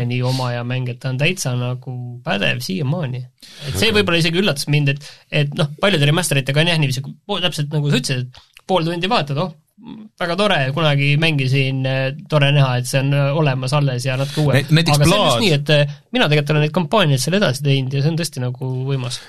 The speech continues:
Speaker 3: No näiteks Blood, mis oli ka väga hästi tehtud remaster, siis, äh, no see lihtsalt mingi hetk läheb nagu nii frustreerivalt raskeks, et, äh, noh, see ei ole nagu fun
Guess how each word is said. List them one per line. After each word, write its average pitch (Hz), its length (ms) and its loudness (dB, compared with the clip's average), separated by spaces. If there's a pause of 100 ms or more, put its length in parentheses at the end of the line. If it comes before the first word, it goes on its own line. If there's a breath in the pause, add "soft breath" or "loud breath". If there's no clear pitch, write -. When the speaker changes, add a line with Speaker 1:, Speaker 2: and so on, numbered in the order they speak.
Speaker 3:
No 123 120 4
näiteks 143 340 0
Blood, 139 320 4
mis 104 160 2
oli 107 100 4
ka 139 140 4
väga 139 240 4
hästi 107 260 0
tehtud 107 320 2
remaster, 104 560 4
siis, 98 240 0
äh, 101 140 4
no 113 160 2 (100)
see 117 240 2
lihtsalt 135 300 4
mingi 147 180 6
hetk 147 220 0
läheb 101 180 0
nagu 101 220 2
nii 113 560 6
frustreerivalt 120 640 2
raskeks, 131 460 2
et, 90 240 -2
äh, 95 400 2
noh, 101 120 0
see 101 380 0 (500 loud breath)
ei 120 140 2
ole 117 120 2
nagu 98 280 -2 (180)
fun 131 220 4